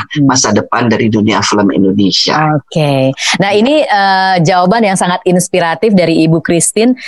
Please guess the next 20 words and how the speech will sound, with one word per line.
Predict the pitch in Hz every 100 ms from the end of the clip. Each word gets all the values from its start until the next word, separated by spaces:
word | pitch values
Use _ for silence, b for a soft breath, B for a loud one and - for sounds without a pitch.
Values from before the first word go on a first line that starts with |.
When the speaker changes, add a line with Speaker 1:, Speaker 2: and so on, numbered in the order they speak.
| B
Speaker 1:
karena | - 190 196
ternyata | 262 214 196 180 175 233 277 B B
profesi, | - 214 196 214 208 - 269 277 294 B B
eh, | - 190
yang | 202 190 196
Ibu | 202 196 196
tekuni | - 196 240 226 208 226
itu, | 240 - 285 320 311 B B
eh, | - 202 196 196 190 190 185 185
<clears throat> | 185 - -
punya, | 262 233 226 220 214 - _ _ _ _
punya | 233
tanggung | 240 220 220 220
jawab | 202 190
sosial. | 208 196 220 156
Jadi | 175
tadi | 233 233
Ibu | 247 233
katakan | 208 220 214 269
bahwa | 202 220 262